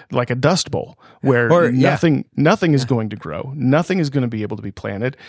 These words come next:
Speaker 1: and it's just gonna shrivel up and die and
Speaker 2: Right.
Speaker 1: blow away with the wind.
Speaker 2: Or I say you even, you become worse. You become a monster. Uh, monsters or zombies in particular are, are things that look like they're alive, but they're actually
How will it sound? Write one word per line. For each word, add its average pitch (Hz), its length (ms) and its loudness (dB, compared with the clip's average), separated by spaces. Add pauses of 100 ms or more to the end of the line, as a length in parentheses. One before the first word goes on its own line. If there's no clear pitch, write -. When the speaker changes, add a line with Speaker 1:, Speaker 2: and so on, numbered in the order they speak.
(160)
Speaker 1:
and 135 160 0
it's 123 140 0
just - 220 -2
gonna 131 240 0 (240)
shrivel 131 420 0
up 123 140 0
and 113 120 -2
die 131 280 0
and 113 220 -2
Speaker 2:
Right. 113 80 -10
Speaker 1:
blow 117 300 0
away 110 220 0
with 104 140 -6
the - 80 -10
wind. - 240 -10 (320)
Speaker 2:
Or 156 240 4
I 123 100 4
say 120 180 0
you 110 180 2
even, 120 320 0
you 113 180 -6
become 110 640 -6
worse. 104 380 0
You 107 80 -6
become 107 260 -4
a 90 60 -4
monster. 98 640 -6 (100)
Uh, 101 240 -6
monsters 101 800 -4
or 113 300 2
zombies 113 560 0
in 95 140 -6
particular 95 640 -2
are, 101 280 -4
are 90 320 -2 (520)
things 131 360 0
that 101 160 0
look 139 300 0
like 117 200 0
they're 107 160 0
alive, 101 580 -2
but - 160 -4
they're 107 180 -4
actually 113 540 -4